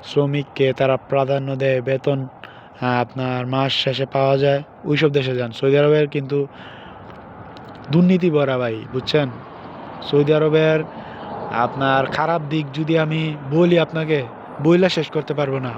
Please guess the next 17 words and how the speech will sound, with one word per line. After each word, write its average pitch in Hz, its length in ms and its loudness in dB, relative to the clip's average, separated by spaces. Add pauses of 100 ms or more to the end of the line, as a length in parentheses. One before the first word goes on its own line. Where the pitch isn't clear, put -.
ভালো 151 240 4
দিক 170 160 4
নাই 160 240 0
বললেই 165 300 0
চলে, 147 260 -2 (380)
ভালো 147 260 4
দিক 156 200 0
নাই। 135 400 -2 (1080)
ওকে, 160 280 4
আল্লাহ 160 240 2
হাফেজ। 165 300 0 (600)
ভবিষ্যতে 160 480 4
আপনাদের 156 340 2
মাঝে 165 280 2
আরও 151 360 2
কিছু 165 220 -6
ভিডিও 165 420 4